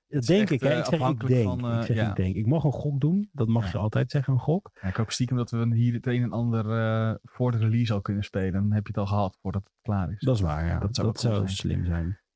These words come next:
Speaker 1: Dus, eh, ontwikkelaars? Nee. <laughs>
Speaker 2: E A, eh, gooi even een E A Play. Nee, maar, ehm, en,
Speaker 1: Nee, dat is
Speaker 2: maar
Speaker 1: waar,
Speaker 2: ook
Speaker 1: ja.
Speaker 2: door Koei.
Speaker 1: Koei Tecmo, ja.
Speaker 2: Ja,
Speaker 1: Die
Speaker 2: dat
Speaker 1: gasten
Speaker 2: zijn
Speaker 1: van Nio, volgens mij, toch?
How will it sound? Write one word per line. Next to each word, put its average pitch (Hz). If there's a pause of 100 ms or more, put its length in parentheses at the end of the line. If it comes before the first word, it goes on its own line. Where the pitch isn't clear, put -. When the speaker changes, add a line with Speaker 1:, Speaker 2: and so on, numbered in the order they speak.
Speaker 1:
Dus, 131
eh, 131
ontwikkelaars? 151
Nee. 92
<laughs> - (160)
Speaker 2:
E 135 (340)
A, 123
eh, 127
gooi 135
even 131
een 110
E 120
A 123
Play. 139
Nee, 113
maar, 113
ehm, 107 (480)
en, 156
Speaker 1:
Nee, 196
dat -
is -
Speaker 2:
maar 139
Speaker 1:
waar, 143
Speaker 2:
ook 196
Speaker 1:
ja. 185
Speaker 2:
door 131
Koei. 175 (760)
Speaker 1:
Koei 139
Tecmo, 123
ja. -
Speaker 2:
Ja, 120
Speaker 1:
Die 147
Speaker 2:
dat 123
Speaker 1:
gasten 123
Speaker 2:
zijn 139
Speaker 1:
van 123
Nio, 123
volgens 98
mij, 98
toch? -